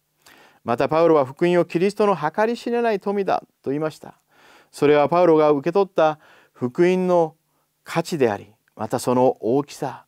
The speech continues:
そして豊かさを表現しています。そして、その富は自分が所有するために与えられたものではなく、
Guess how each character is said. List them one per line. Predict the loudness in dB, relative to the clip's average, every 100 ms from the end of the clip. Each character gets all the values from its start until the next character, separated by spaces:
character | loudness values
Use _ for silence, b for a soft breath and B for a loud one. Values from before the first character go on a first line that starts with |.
| _
そ | -16
し | -12
て | -6 -6
豊 | -6 -6 -6
か | -4 -6
さ | -2 -2
を | -2 0
表 | 0 0 -4
現 | -6
し |
て | -2 -2
い |
ま | -2
す。 | -6 -16 _ b b b b
そ | -4 -2
し |
て、 | -2
そ | 0
の | -2 0
富 | 0 2
は | 0 -2 b b b -12
自 | -6 -2
分 | -2 0
が | -2
所 | -2 -2 0
有 | 2 0
す | -2 -6
る | -6 -6
た | -8
め | -4 -2
に | -2 -6 -12 b b b b
与 | -12 -4 -2
え |
ら | 0
れ | -2
た | -4 -4 -4 -6 _ -14
も | -6
の | -2
で | 0
は | 0
な | -2
く、 | -10 _